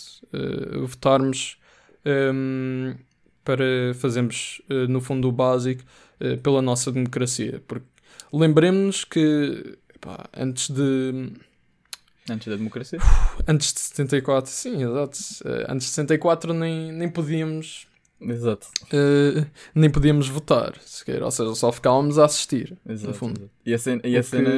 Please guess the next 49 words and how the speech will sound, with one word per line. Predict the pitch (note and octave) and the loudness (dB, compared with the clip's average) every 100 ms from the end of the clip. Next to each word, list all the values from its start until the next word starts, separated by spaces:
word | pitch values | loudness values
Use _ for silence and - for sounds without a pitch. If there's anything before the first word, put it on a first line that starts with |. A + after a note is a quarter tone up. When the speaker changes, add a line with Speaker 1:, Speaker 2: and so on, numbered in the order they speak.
| C3+ | 0
Speaker 2:
é | C3 | -6
que, | B2+ C#3+ A#2+ _ _ _ _ _ _ _ _ _ - | -8 -8 -10 _ _ _ _ _ _ _ _ _ -2
yeah, | B2 C#2 - | 2 2 0
tipo, | - - _ - | -8 -10 _ -10
lutou-se | G#2+ C3 C#3 C#3 D#3 - | -8 0 0 4 2 2
bué | C3 B2+ C#3+ D3 | -4 2 4 4
para | D#3 | 0
ter | C#3+ C#3+ | 0 2
a | C#3 | 2
cena | D3 C#3+ | 0 0
do | C3 C3 | 0 0
voto, | B2 C3 - - _ | 2 0 -4 -20 _
e | A#2 A#2 | 0 2
agora | A2+ A#2 | 4 4
o | A#2 | 2
facto | - B2 | 2 4
Speaker 1:
Sim. | F3 | 6
Speaker 2:
de | D3+ | 6
às | A#2+ | 4
vezes | B2+ | 2
a | B2+ | 0
taxa | B2+ B2+ C3 | 0 0 0
de | |
abstenção | B2+ - C3 B2+ B2 | -2 -2 -4 -2 -4
ser | C3 B2 | -2 -2
bué | A2+ B2 | 2 2
alta, | A#2+ A#2+ C3 D#3 _ _ _ _ _ _ _ | 4 2 0 -8 _ _ _ _ _ _ _
tipo, | - C3+ - | -6 -6 0
eu | C3+ | -2
tive | C3+ C3 C3 | 0 0 0
a | |
ver | B2 C3 | 0 0
e | B2+ | 0
foi | - C3+ | -2 -2
num | B2+ B2+ | 0 0
ano, | B2 A#2 A2 | 2 0 -2
acho | C3 - | -8 -8
que | |
foi | - D#3 - _ _ | -2 -4 -4 _ _
quando | D3 C#3 C3 B2+ | -2 -2 0 -2
reeleram | C3 C#3 C3+ C3 B2+ A#2+ A#2 | 0 2 2 2 0 0 -2
o | A#2 A#2 A2+ G#2 | -2 -2 -4 -4
Cavaco | B2+ A#2+ A#2 | 0 0 0
Silva, | B2 C3 F#3 - | -2 -2 -2 -4
em | B2+ | -4
dois | A#2+ | -4
mil | A#2 A#2 | -2 0
e | |
onze, | A#2+ F3 | 0 -2